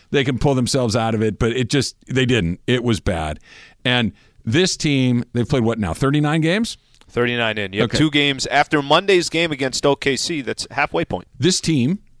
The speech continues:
Speaker 1: the, the twenty twenty-three twenty-four Lakers, to this point, they're average. And, and, and I really don't think that you can say that they're bad, 'cause I don't think they are. And I really don't think that you can say that they're good, 'cause I don't think they are. They're average. And the Lakers are not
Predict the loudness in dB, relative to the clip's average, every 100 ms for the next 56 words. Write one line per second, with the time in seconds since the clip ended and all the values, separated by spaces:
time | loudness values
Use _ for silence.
0 | _ -6 -2 0 0 -4 -2 -2 0 0
1 | -2 -2 -2 -2 -2 -2 0 0 0 -2
2 | -2 -4 -4 -4 -4 -2 -2 -2 -4 -4
3 | _ -6 -4 -4 -8 -12 -16 -18 -20 -4
4 | -2 0 0 0 0 0 0 2 0 0
5 | -2 0 0 0 -2 -2 -4 -2 -2 0
6 | -2 _ -20 -20 _ _ _ _ -4 0
7 | 0 0 0 0 0 0 0 -2 -4 -2
8 | 0 0 0 -2 -2 0 0 -2 -4 -8
9 | -6 -2 2 2 2 0 0 -2 -4 -2
10 | -2 -2 -2 -2 -4 -2 -4 -4 -8 -6
11 | -2 -2 -2 -4 -4 -4 -6 -8 -16 _
12 | _ _ 0 0 0 -4 -8 -14 -18 _
13 | _ _ -2 0 0 -2 -2 0 2 0
14 | 0 0 0 -2 -4